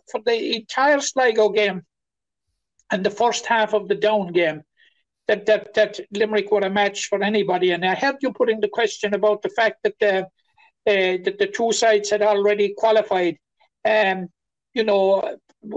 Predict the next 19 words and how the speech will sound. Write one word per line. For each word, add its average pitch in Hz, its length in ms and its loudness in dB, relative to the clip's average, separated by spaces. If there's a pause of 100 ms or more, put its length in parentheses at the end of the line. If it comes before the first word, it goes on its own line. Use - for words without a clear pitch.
did 214 160 -2
it, 208 220 0
did 220 160 0
it 214 120 -2
feed 214 240 0
into 202 560 0
Down, 202 300 0
Limerick's 208 460 0 (100)
poor 233 220 4
second 220 400 -4
half 220 180 0
performance? 233 720 0 (1300)
Very, 262 180 2
very 254 260 2
hard 247 320 0
to 220 100 0
judge 214 400 0
that, 220 240 2
Jack. 226 260 2